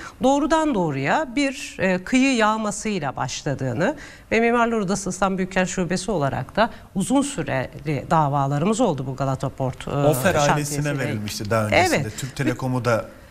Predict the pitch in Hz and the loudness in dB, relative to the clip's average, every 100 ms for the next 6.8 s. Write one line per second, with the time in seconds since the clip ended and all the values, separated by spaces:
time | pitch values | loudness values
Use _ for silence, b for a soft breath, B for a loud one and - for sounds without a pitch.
0 | B - 302 302 240 - 185 247 302 285 | B 2 2 4 2 2 0 2 2 2
1 | 285 269 285 285 247 254 247 - 247 240 | 2 0 -2 -2 -2 0 0 -2 -2 0
2 | 202 165 - 190 196 190 190 180 185 185 | 0 -2 -4 0 0 0 -2 0 0 0
3 | 185 180 175 - 170 165 160 165 156 151 | 2 2 0 0 0 2 2 0 0 0
4 | 151 165 165 180 - 156 160 160 156 156 | 0 0 0 -2 0 -4 -2 0 0 2
5 | 160 262 202 175 180 185 185 156 143 147 | 2 2 2 0 0 -2 -2 0 0 0
6 | 151 160 233 180 139 139 180 | 0 2 4 4 2 0 0